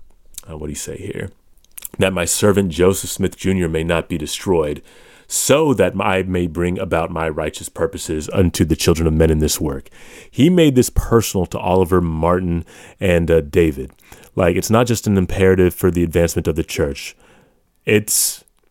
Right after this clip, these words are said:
about, you know, the lives of those people involved that we're bearing witness to.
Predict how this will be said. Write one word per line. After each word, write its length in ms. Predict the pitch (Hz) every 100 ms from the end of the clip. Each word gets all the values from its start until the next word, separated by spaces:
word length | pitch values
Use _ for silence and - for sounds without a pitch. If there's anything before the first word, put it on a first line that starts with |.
| _ -
about, 460 | 110 95 98 104 _ _ _ -
you 80 | 98
know, 140 | 98
the 100 | 92
lives 400 | 82 92 110 87
of 80 | 87
those 220 | 92 92
people 280 | 101 92 95
involved 460 | 90 85 101 113
that 80 | 87
we're 120 | 87
bearing 280 | 82 95 95
witness 380 | 87 101 92 -
to. 340 | - 123 80